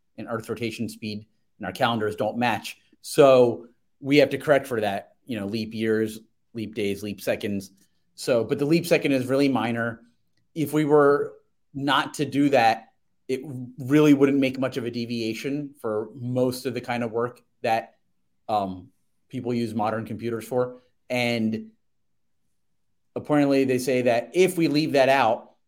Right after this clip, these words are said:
it'll be, like, two thousand years before it actually becomes a significant issue, at which point it can be corrected. But having to do this causes a lot of internet crashes and, and servers, uh, dying and things not syncing up correctly and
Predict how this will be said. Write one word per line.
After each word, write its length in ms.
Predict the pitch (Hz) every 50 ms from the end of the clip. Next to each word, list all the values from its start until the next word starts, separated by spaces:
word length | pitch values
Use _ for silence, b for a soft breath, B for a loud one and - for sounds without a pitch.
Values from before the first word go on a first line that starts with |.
| _ _ _ _ _ _ _
it'll 200 | - 147 151 151
be, 160 | 143 151 160 147
like, 180 | 147 135 135
two 160 | - - 180
thousand 460 | 180 170 160 151 147 143 127 139 139 131
years 340 | 131 131 131 123 113 107
before 440 | - - 123 127 - - 131 131 127
it 80 | 120 117
actually 340 | 113 123 127 127 - 123 113
becomes 500 | 117 110 110 - 123 123 123 120 117 110
a 60 | 107
significant 520 | - 123 104 113 117 107 123 117 113 113
issue, 260 | 120 120 120 - 123
at 100 | 110 98
which 240 | 117 120 - - -
point 160 | - 120 113
it 60 | 113 -
can 100 | 117 104
be 100 | 107 104
corrected. 560 | - 113 107 110 110 - - 147 147 147 - B B B B B B B - 110 -
But 440 | 156 156 151 143 - - - - _ _ _ _ _ _ _ _ _ _ _ _ _ _ _
having 360 | - - 147 147 151 156 156 147
to 80 | 139
do 260 | 120 120 156 175 170
this 360 | 143 143 139 131 127 - - - _ _ _ _ _
causes 600 | - - 143 139 139 139 131 135 131 123 120 117 123
a 140 | - 127
lot 240 | 120 120 113 120 123
of 220 | 120 110 104 - - _ _ _ -
internet 400 | 131 127 127 123 117 113 117 -
crashes 520 | - 123 110 107 107 - 120 110 107 107
and, 220 | 101 101 113 -
and 140 | 120 107 101
servers, 600 | - - 131 117 110 117 113 113 110 110 110 - - -
uh, 140 | 120 107 107
dying 520 | 107 117 107 113 117 117 113 117 113 110
and 180 | 104 104 98 -
things 240 | 123 117 113 113
not 140 | 123 113 117
syncing 380 | - - 123 107 - - 113 110
up 140 | 107 - -
correctly 460 | - 120 113 113 - 120 120 113 113
and 200 | 107 104 104